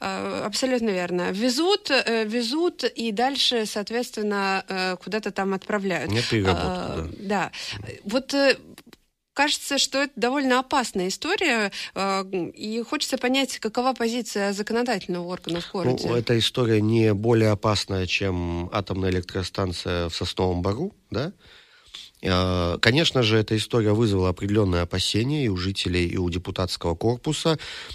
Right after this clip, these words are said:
Speaker 2: Э, со своей стороны хочу сказать, что руководство Росатома с пониманием отнеслось к этим опасениям. Сегодня в Москве проходит заседание общественного совета при Росатоме, на который приглашены депутаты законодательного собрания от «Единой России», там будут представители,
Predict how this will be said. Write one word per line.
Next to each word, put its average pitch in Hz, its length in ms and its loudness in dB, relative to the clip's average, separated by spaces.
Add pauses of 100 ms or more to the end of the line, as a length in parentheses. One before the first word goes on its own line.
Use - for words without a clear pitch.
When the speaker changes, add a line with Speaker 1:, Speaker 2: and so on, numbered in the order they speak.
(140)
Speaker 2:
Э, 98 180 0
со 107 120 2
своей 139 220 4
стороны 107 340 2
хочу 95 340 0
сказать, 104 360 0
что - 200 -4
руководство 104 500 -2
Росатома 92 560 0
с - 100 -4
пониманием 92 580 4
отнеслось 107 480 -4
к - 80 -6
этим 104 240 -4
опасениям. 107 640 0 (380)
Сегодня 123 480 4
в 101 60 4
Москве 110 360 2
проходит 98 420 0
заседание 101 540 2
общественного 98 480 2
совета 87 460 0
при 98 160 -2
Росатоме, 113 600 0 (360)
на 101 100 4
который 113 360 2
приглашены 104 580 2
депутаты 95 480 0
законодательного 101 640 0
собрания 101 460 0
от - 100 -4
«Единой 92 380 2
России», 113 280 -2
там 107 220 0
будут 104 200 0
представители, 101 720 0